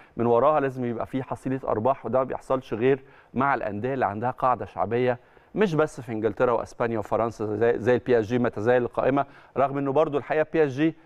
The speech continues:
يعاني واستمرت معاناته امبارح بعد الخروج أمام بروسيا دورتموند، ولينا واقفة وكلام طبعًا عن الشامبيونز ليج. لكن هي الفكرة فكرة المصلحة المتبادلة، ال-، التعاون المشترك ال-، الذي يؤدي إلى، آه، المنفعة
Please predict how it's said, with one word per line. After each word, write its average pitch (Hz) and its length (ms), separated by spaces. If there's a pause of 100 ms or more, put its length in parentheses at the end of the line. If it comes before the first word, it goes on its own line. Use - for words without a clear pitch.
(120)
يعاني 131 400
واستمرت 123 540
معاناته 127 360
امبارح 139 340
بعد 117 160
الخروج 131 340
أمام 131 200
بروسيا 139 280
دورتموند، 165 420 (240)
ولينا 143 280
واقفة 139 240
وكلام 117 300
طبعًا 117 320
عن 123 200 (560)
الشامبيونز 127 840
ليج. 165 160
لكن 151 280
هي 156 140
الفكرة 165 480 (1160)
فكرة 143 360 (520)
المصلحة 123 460
المتبادلة، 117 560 (280)
ال-، 113 440 (200)
التعاون 127 460
المشترك 123 640
ال-، 117 140
الذي 127 440
يؤدي 160 520 (320)
إلى، 143 260 (460)
آه، 110 240
المنفعة 113 640